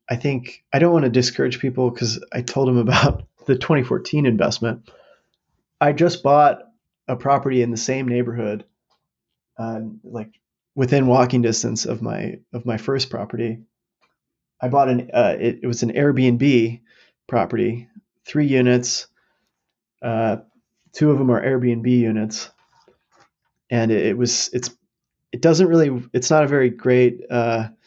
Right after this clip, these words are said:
multi-unit because the units aren't legally zoned. Uh, but Airbnb is fine 'cause those are short-term stays.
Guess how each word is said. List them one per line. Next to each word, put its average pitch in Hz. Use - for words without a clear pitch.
multi-unit 135
because 120
the 117
units 123
aren't 117
legally 123
zoned. 120
Uh, 110
but 127
Airbnb 139
is 127
fine 123
'cause 117
those 120
are 113
short-term 120
stays. 113